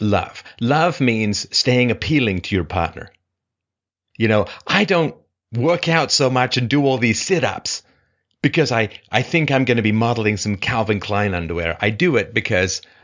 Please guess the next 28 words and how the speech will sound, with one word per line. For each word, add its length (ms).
I 120
wish 240
my 140
wife 300
to 80
continue 460
to 80
find 320
me 100
attractive, 520
and 80
I'm 100
fighting 480
time. 480
Time 320
is 80
pulling 380
me 100
down, 420
turning 280
me 120
into 160
a 60
tent. 560
<laughs> 60
And, 200
and 180
so 500